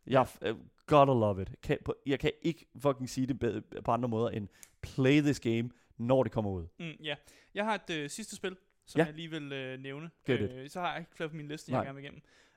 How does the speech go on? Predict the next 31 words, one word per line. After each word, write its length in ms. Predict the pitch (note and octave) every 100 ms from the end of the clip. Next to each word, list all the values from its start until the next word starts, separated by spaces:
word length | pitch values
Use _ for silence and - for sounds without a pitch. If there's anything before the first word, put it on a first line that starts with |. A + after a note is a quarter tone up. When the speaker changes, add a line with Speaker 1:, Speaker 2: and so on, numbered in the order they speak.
| -
Speaker 2:
Det 200 | G#3+ G#3+
er 80 | E3
et 80 | E3
spil, 140 | G3+
der 60 | G3+
hedder 140 | F#3+
Four 200 | F3 F#3
Tales. 440 | A3+ F3 E3+ - _ -
Speaker 1:
Ja. 140 | C#3 F#3+ _ -
Speaker 2:
Øh, 480 | E3 D#3 D3 D3 D3
og 140 | D#3+ F3
det 80 |
var 60 | F3+
et 60 | F3+
spil, 200 | G3 F#3+
som 220 | F#3+ D#3+
vi, 120 | D#3 D3
øh, 120 | C#3+
spillede 300 | - E3 F3+
her 140 | F3+ -
på, 380 | E3+ D3+ C#3+ C3+
i 100 | D#3
dag, 220 | E3+ F#3
faktisk. 340 | - D#3+ D#3 - -
Speaker 1:
Ja. 80 | D#3
Speaker 2:
Øh, 460 | D3+ D3 C#3 C3 C3+ -
og 160 | D#3+ D#3+ -
det 160 | G3 - _ _
var 200 | D#3+ D#3 D3+
et... 260 | D3+ _
Øh, 320 | D3 C3 C3